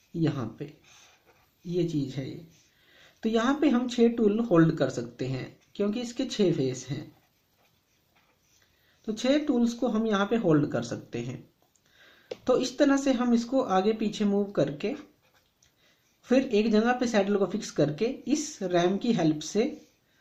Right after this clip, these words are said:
cutting operation कर सकते हैं, इनकी help से cutting operation कर सकते हैं। तो ये है इसका front view और ये है इसका top view, जो इसके parts हैं, main parts। तो ये थी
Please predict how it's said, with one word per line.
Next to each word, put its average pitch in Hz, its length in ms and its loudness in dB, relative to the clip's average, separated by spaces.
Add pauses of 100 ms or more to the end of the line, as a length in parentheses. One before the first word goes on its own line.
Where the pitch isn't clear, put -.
(460)
cutting 220 260 2
operation 208 380 2
कर 220 160 2
सकते 233 360 -4
हैं, 233 240 2
इनकी 208 320 0
help 220 260 0
से 240 220 -2
cutting 220 320 -2
operation 214 400 0
कर 214 160 0
सकते - 340 -6
हैं। 226 220 -4 (320)
तो 262 60 0
ये 262 140 2
है 262 100 0
इसका 262 220 -2
front 131 340 -2
view 190 260 -2 (1300)
और 214 140 2
ये 226 100 0
है 214 140 0
इसका - 260 -4
top - 420 -4
view, 117 200 -8 (840)
जो 185 120 0
इसके 214 260 -2
parts - 400 -6
हैं, 151 60 2
main 139 260 0
parts। - 400 -14 (1200)
तो 247 80 2
ये 285 220 2
थी 294 340 0